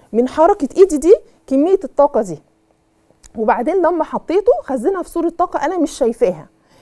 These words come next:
الطاقه دي سميناها طاقه وضع. عشان كده لما جه وقع على رجلي، رجلي وجعتني بناء على الطاقه اللي اتخزنت جوه الكتاب. ما لو هو ما فيش ك-، لو ما فيهوش طاقه كان هيعمل ايه؟ كان، كان هي-، هيوجع لي رجلي ازاي او يعمل الصوت الكبير ده؟ مش بس كده،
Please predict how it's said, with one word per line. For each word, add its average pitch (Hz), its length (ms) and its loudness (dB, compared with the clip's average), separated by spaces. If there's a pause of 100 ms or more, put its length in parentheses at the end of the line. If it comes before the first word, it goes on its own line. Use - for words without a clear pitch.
(180)
الطاقه 339 300 -2
دي 320 120 -6
سميناها 254 400 -4
طاقه 262 340 -8
وضع. 170 240 -6 (320)
عشان - 300 -2
كده 453 220 4
لما 302 140 0
جه 320 140 -4
وقع 349 220 -4
على 247 200 -2
رجلي، 302 320 -2 (420)
رجلي 294 220 -2
وجعتني 233 540 -2 (240)
بناء 277 300 0
على 226 180 -2
الطاقه 330 320 2
اللي 262 100 0
اتخزنت 240 440 -4
جوه 233 180 0
الكتاب. 208 320 -6
ما 214 60 -8
لو 208 60 -8
هو 220 100 -4
ما 233 120 -4
فيش - 280 -8
ك-، - 80 -8
لو 226 260 -6
ما 220 100 -6
فيهوش 330 220 -6
طاقه 269 260 -4
كان 220 200 -6
هيعمل 240 400 0
ايه؟ 208 180 -4 (320)
كان، 214 240 -4
كان 226 180 -6
هي-، 220 140 -6 (140)
هيوجع 214 280 0
لي 247 100 -2
رجلي 254 200 -4
ازاي 233 280 2
او 220 80 -2
يعمل 254 200 -2
الصوت 262 260 -8
الكبير 226 300 -8
ده؟ 190 240 -6 (320)
مش 208 100 -12
بس 277 260 -6
كده، 277 300 -4